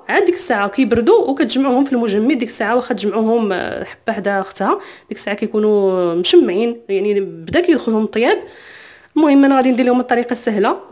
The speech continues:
آه، لضيق الوقت غادي ندخلهم مفروقين في بلاطو المجمد حتى كيجمعوا، تيتجمدوا عفواً، ونجمعهم في كيس بلاستيكي وندوزو نقليو ان شاء الله الكميه اللي غادي نحطوا،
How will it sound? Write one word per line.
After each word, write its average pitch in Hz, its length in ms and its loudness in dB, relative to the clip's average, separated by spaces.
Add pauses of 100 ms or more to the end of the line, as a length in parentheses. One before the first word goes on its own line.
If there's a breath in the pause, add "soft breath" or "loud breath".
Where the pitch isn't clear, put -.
آه، 180 160 -2
لضيق 180 340 0
الوقت 208 320 0
غادي 196 160 0
ندخلهم 190 420 -2
مفروقين 196 420 -2
في - 180 -8
بلاطو 190 380 -2
المجمد 185 520 0
حتى - 160 -8
كيجمعوا، 220 640 0
تيتجمدوا 196 580 0
عفواً، 220 260 -2 (480 loud breath)
ونجمعهم 277 440 4
في 285 80 -6
كيس - 180 -2
بلاستيكي 208 540 -4
وندوزو 240 400 0
نقليو 226 280 0
ان 220 60 0
شاء - 180 -6
الله 262 160 -2
الكميه 226 300 -2
اللي 247 120 0
غادي 208 140 -2
نحطوا، 285 440 -6